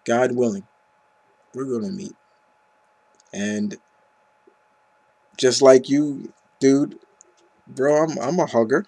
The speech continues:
I'm not afraid to admit it. I'm man enough to admit it. I'm a hugger, and, you know, I do show some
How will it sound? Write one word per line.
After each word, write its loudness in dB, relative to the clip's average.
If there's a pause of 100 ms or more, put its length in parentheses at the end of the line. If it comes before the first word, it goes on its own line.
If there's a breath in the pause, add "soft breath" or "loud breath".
I'm -6
not -4
afraid -2
to -6
admit -6
it. -6
I'm -8
man -2
enough -8
to -10
admit -6
it. -2 (500 soft breath)
I'm -8
a -2
hugger, -2
and, -8
you -8
know, -10
I -4 (160)
do -6 (360)
show -4
some -6